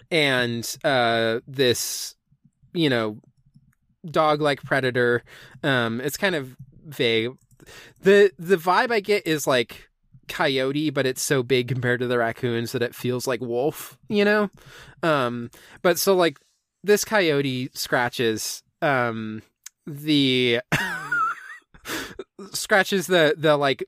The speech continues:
baby raccoon, um, and has, like, a scratch across its nose. Um, and the, the parent one is like, "Look,"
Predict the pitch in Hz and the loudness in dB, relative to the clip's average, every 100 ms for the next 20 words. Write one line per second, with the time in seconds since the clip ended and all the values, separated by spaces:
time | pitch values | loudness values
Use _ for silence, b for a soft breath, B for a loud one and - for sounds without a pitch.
0 | 143 147 135 123 117 113 113 110 110 69 | -2 0 0 0 -2 0 -2 -2 -10 -14
1 | 73 98 - _ 147 120 107 107 113 113 | -18 -20 -20 _ -4 -2 -2 -2 -4 -6
2 | 117 123 123 113 110 107 110 - _ _ | -4 -4 -2 -2 0 -2 -6 -12 _ _
3 | _ - - 135 120 127 127 113 131 120 | _ -10 -2 -2 -2 -2 0 0 -2 -6
4 | 147 151 147 143 - B B B - 156 | -2 0 2 0 -4 B B B -6 -2
5 | 135 123 117 120 - 147 131 127 123 120 | 0 0 -2 -6 -4 0 0 0 2 2
6 | 120 117 113 117 - 131 120 117 - 165 | 4 2 0 -2 -4 0 2 2 0 0
7 | 151 135 135 131 127 120 127 117 110 107 | 0 0 0 0 0 -2 0 0 -2 -4
8 | - - _ - - _ _ _ _ 185 | -8 -8 _ -20 -20 _ _ _ _ -2
9 | 160 151 135 | 2 2 0